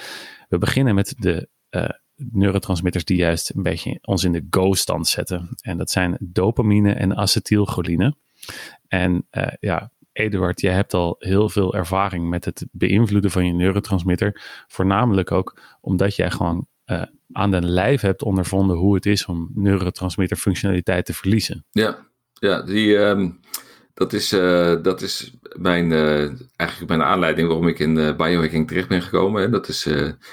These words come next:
Speaker 2: eh, nu inmiddels eenentwintig jaar geleden dat ik, eh, eh, in, eh, Cameroen, eh,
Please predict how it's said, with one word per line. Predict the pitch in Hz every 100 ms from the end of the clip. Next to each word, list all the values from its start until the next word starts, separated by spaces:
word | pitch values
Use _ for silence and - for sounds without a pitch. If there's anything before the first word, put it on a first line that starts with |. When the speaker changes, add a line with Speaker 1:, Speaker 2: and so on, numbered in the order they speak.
| - - - _
Speaker 2:
eh, | - 69
nu | 78 90 -
inmiddels | 80 78 73 -
eenentwintig | 87 - - -
jaar | 76 73
geleden | - 78 80 76 76 65
dat | 76 -
ik, | - - -
eh, | 76 69 69
eh, | 69 - 64 71 64 -
in, | - 78 76
eh, | 73 69
Cameroen, | 82 80 85 87 71 -
eh, | - - -